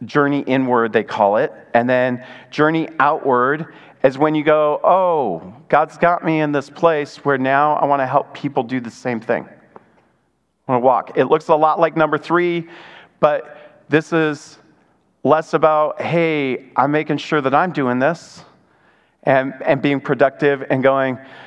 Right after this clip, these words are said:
"God, you're doing it all. <laughs> Like, I'm just along for the ride, but I'll step in where you want me to." Like, it, it's just a perspective shift. And then last, which,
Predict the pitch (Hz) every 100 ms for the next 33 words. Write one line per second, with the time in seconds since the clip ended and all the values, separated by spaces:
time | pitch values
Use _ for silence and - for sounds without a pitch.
0 | - 127 123 110 135 139 107 85 98 117
1 | 82 - - - - 880 880 855 156 -
2 | - - - 131 165 156 156 170 135 -
3 | 123 104 120 123 110 107 117 - 127 -
4 | 151 131 151 135 127 120 127 110 101 -
5 | 87 90 - - - - 120 113 110 110
6 | - - - - 156 - 151 - 147 151
7 | - 110 - 131 120 - 95 - - -
8 | - - - _ _ _ _ _ _ -
9 | 127 135 135 131 135 151 160 - - -
10 | 131 143 139 - -